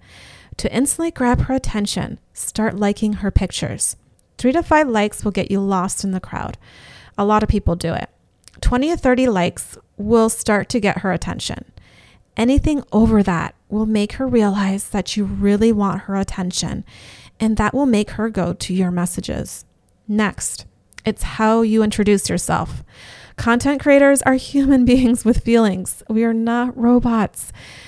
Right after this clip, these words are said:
We like it when you introduce yourself. Talk to her like she's one of your best friends. Ask her how her day is going, what she likes, make a funny joke,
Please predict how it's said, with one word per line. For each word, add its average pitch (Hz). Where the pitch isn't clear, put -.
We 247
like 285
it 269
when 233
you 220
introduce 190
yourself. -
Talk 269
to 294
her 277
like 226
she's 233
one 214
of 220
your 220
best 185
friends. -
Ask 240
her 202
how 202
her 202
day 190
is 180
going, -
what 208
she -
likes, 190
make 208
a 185
funny 190
joke, 240